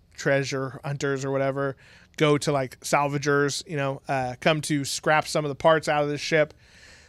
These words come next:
They find young Cassian Andor, and they're like, "Well, the fucking, uh, Republic is coming right now. If they see him and all these dead soldiers, they're gonna kill him for sure," or whatever. So they take him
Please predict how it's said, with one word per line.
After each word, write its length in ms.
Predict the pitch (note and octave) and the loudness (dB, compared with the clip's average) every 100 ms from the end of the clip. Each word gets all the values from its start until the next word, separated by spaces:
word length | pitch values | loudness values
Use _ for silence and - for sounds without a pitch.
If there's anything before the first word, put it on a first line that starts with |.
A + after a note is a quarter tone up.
| _ | _
They 100 | D3 | 0
find 560 | - E3+ E3 D#3+ D3 - | 6 6 6 2 -2 -8
young 300 | E3 D#3 D3+ | 0 2 2
Cassian 440 | - D#3 D3 D#3 D3 | 2 2 2 0 -2
Andor, 600 | C#3+ C#3+ C#3+ C#3+ C#3 C3 _ - | -2 -2 0 2 0 -2 _ -8
and 100 | D3 | -2
they're 60 | C#3+ | 0
like, 160 | C3+ | 2
"Well, 260 | E3 E3 D#3+ | 4 6 4
the 160 | D3+ D3 | 2 -2
fucking, 680 | C#3+ - F3 E3 D3+ C#3 - - | -6 -2 -2 0 -6 -8 -12 -8
uh, 140 | D3 | -6
Republic 600 | C#3+ D3 F3+ F#3+ D#3+ - _ | -6 2 4 4 -2 -6 _
is 160 | D3+ C3 | -10 -4
coming 300 | - D#3 D3+ | -2 -2 2
right 180 | D3 D3 | 2 2
now. 360 | D#3 D#3 D3 - - - | 4 4 0 -8 -20 -20
If 40 | - | -6
they 120 | D3 | -6
see 240 | - F#3 | 0 2
him 240 | E3+ F3+ E3+ | 4 4 6
and 80 | D#3 | 4
all 100 | D#3 | 4
these 160 | D3 | 0
dead 240 | - D#3 D3 | 0 0 2
soldiers, 400 | E3+ E3 D3 C#3+ | 2 2 -2 -4
they're 100 | D3 | -6
gonna 160 | D3 | -6
kill 260 | - F3 D#3 | -4 -2 0
him 80 | D3 | -4
for 120 | C#3 | -6
sure," 240 | - E3 | 0 0
or 60 | C#3+ | 2
whatever. 400 | C#3+ D#3+ D3 C3 | 6 4 4 -4
So 120 | - | -4
they 160 | C#3+ D#3+ | 0 0
take 340 | - E3 D3+ | 0 0 0
him 280 | D3+ C3+ | -6 -8